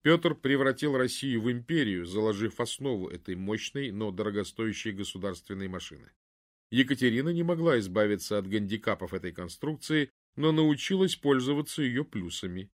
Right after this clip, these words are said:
В её царствовании, пишет французский посол де Сигюр, Россия стала державой европейской.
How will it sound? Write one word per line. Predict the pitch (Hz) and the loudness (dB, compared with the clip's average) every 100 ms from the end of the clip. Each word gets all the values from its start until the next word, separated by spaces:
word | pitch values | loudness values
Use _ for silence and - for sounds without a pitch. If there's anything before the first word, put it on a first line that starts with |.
| _ _ _ - | _ _ _ 4
В | 127 | 8
её | 131 123 | 8 6
царствовании, | 120 117 - 139 160 165 | 4 2 0 -6 -4 -4
пишет | 160 147 147 | -6 -8 -8
французский | - 143 131 147 - 147 | -6 -6 -4 -8 -8 -6
посол | 135 123 143 135 | -4 -2 -2 -2
де | 117 | -2
Сигюр, | 107 123 113 117 117 _ _ _ | -4 -6 -2 -2 -2 _ _ _
Россия | 110 127 - 156 170 | 6 6 6 0 0
стала | 160 - 147 135 | 0 2 2 2
державой | 117 120 107 131 127 | 0 -2 0 0 0
европейской. | 120 117 123 127 135 - - - | -2 -4 -4 -4 -8 -8 -14 -20